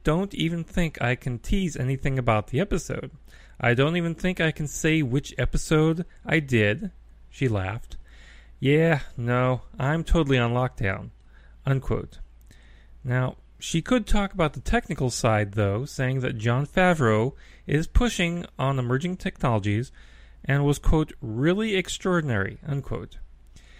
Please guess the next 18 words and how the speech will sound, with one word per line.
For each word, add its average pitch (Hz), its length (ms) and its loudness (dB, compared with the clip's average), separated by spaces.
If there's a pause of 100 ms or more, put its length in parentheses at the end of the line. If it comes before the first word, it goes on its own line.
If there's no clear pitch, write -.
(340)
She - 160 -6
was 247 200 -2
especially 214 420 2
excited 160 360 2
to 156 60 -6
s-, - 240 -6
use 151 300 4
a 120 100 2
volume, 110 720 2 (440)
which 135 300 2
is 139 220 0
described 156 640 0
as 143 220 -2
a 131 180 2
large 123 460 0
space 135 380 0
surrounded 139 720 0
by 127 540 4